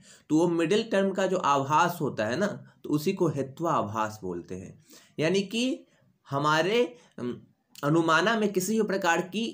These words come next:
गलतियाँ, किसी भी प्रकार की एरर,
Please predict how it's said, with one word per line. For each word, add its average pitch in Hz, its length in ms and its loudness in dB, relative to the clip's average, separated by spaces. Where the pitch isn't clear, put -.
गलतियाँ, 156 840 0
किसी 208 260 0
भी 214 80 -2
प्रकार 175 300 0
की 180 300 -6
एरर, 147 380 2